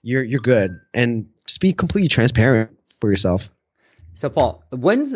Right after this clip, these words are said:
Speaker 2: how long have you been out on your own now? Like fully with the Pathfinder, Path Hunters and everything else?
Speaker 1: Two, two years.
Speaker 2: Two years?
Speaker 1: Two years.
Speaker 2: What, what
Speaker 1: Yeah.
Speaker 2: have you, what have you learned in these two years?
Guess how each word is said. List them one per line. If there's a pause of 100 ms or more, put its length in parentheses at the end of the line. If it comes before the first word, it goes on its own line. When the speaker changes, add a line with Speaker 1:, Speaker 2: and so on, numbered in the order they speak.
Speaker 2:
how
long
have
you
been
out
on
your
own
now? (400)
Like
fully
with
the
Pathfinder, (100)
Path
Hunters (1120)
and
everything
else?
Speaker 1:
Two, (340)
two
years. (360)
Speaker 2:
Two
years?
Speaker 1:
Two
years. (140)
Speaker 2:
What,
what
Speaker 1:
Yeah.
Speaker 2:
have
you,
what
have
you
learned (360)
in
these
two
years?